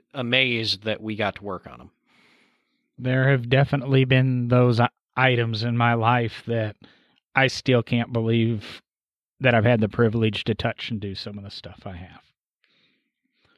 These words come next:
Speaker 2: I think with that, we're at where you're norm-, I'm assuming most of you get tired of listening to us each week.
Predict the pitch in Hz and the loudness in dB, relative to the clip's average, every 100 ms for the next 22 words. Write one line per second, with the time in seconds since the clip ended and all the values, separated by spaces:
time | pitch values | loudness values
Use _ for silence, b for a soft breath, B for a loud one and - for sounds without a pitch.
0 | _ _ _ _ _ _ _ _ _ 131 | _ _ _ _ _ _ _ _ _ -10
1 | 113 - 143 131 123 139 143 143 147 - | -6 -4 -4 -2 -4 0 2 4 2 -2
2 | _ _ _ _ _ 135 131 127 131 135 | _ _ _ _ _ -2 2 4 4 2
3 | - _ _ 123 117 123 123 127 120 - | -8 _ _ -8 2 4 6 4 0 -10
4 | 123 123 120 120 - 117 110 107 135 120 | 0 4 4 2 0 0 2 0 2 4
5 | 110 110 110 - 107 107 110 - 110 110 | 4 4 2 2 2 2 0 0 4 4
6 | 98 101 107 - 101 95 92 90 98 - | 4 2 2 2 0 0 0 0 -2 -4
7 | 90 - 92 113 | -6 -2 0 -2